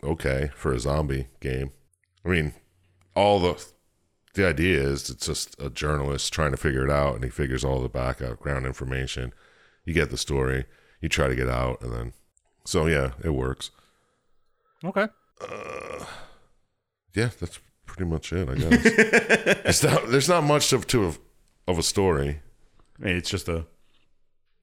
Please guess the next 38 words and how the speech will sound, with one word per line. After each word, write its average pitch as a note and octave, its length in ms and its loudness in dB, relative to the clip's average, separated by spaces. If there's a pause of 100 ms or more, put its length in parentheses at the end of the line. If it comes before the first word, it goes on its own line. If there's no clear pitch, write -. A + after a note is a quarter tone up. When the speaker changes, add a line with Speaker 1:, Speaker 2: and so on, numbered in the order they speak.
(160)
Speaker 3:
kind - 160 4
of D#2+ 40 8
a D2+ 40 6
Speaker 1:
Classic. C#2 500 -2 (160)
Speaker 3:
Yeah. D#2 200 -6 (760)
Speaker 1:
It's - 80 -12
like, F#2 120 2
oh, F#2 400 4
it's C#2+ 100 -2
government D#2 640 0
cover D2 380 0
up, D2 260 0
government C#2+ 380 -4
cover C2+ 500 -4
up. C2 80 -8 (1400)
You D2+ 140 -4
fucked C#2+ 380 -2
up, C2 260 0 (320)
you - 80 -18
created C2 300 -2
zombies, B1+ 640 -6 (300)
you B2+ 120 -2
destroyed C#2 420 0
our C2 180 2
town, B1+ 280 -4
so C#2 140 -4
we're B1+ 100 -4
gonna B1+ 220 -6 (640)
bring C2 180 -6
it C#2+ 140 -4
to D2 120 0
America C2+ 600 0
and B1+ 160 -6
fuck C2 200 -6
up C2 140 -8
your A#1+ 140 -6
town. A#1+ 300 -8 (140)
Speaker 2:
Sure, B2+ 340 -8